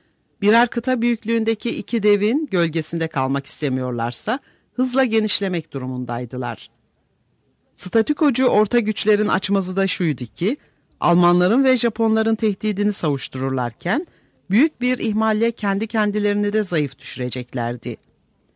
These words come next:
İkinci Dünya Savaşı tüm iniş çıkışlarına rağmen esas olarak bu gerileme korkularının haklılığını ortaya çıkarmıştır. İlk başlardaki göz alıcı zaferlerine rağmen mihver devletleri işin sonunda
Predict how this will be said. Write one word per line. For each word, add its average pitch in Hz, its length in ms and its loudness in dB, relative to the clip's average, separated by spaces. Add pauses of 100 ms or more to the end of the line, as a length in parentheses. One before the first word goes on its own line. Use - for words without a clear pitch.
(720)
İkinci 254 380 2
Dünya 277 300 6
Savaşı 254 440 2
tüm 262 260 2
iniş 233 240 4
çıkışlarına 208 640 0
rağmen 185 440 2
esas 175 340 -4
olarak 147 440 0
bu 202 100 -2
gerileme 190 440 2
korkularının 202 680 0
haklılığını 196 640 0
ortaya 175 380 0
çıkarmıştır. - 920 -4 (1300)
İlk - 220 0
başlardaki 247 640 2
göz 214 220 4
alıcı 190 320 2
zaferlerine 156 720 2
rağmen 143 400 2
mihver 202 480 2
devletleri 214 500 2
işin 208 300 -2
sonunda 202 580 0